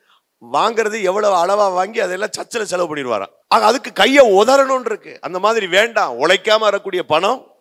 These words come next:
வேண்டாம். பரிதானங்களை, பரிதானங்களை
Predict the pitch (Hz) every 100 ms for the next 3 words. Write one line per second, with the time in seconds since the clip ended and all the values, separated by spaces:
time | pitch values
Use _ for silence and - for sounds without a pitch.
0 | _ _ - 135 180 175 143 90 - _
1 | _ 151 175 208 208 196 185 165 143 175
2 | 196 208 202 185